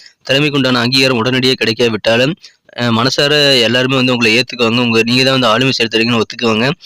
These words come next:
அந்த அளவுக்கு சாதகமான நல்ல மாற்றங்கள் உங்க ஆபீஸ்ல உங்க விருப்பப்படி அமையக்கூடிய வாய்ப்புகள் இருக்குங்க.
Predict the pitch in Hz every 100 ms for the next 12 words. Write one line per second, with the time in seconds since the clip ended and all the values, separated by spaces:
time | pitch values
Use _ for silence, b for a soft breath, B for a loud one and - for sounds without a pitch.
0 | B B 120 131 131 131 117 123 131 131
1 | 131 117 120 113 117 123 123 120 107 110
2 | 123 120 123 135 B B - 127 120 135
3 | 135 127 127 117 120 117 110 110 113 113
4 | 101 104 104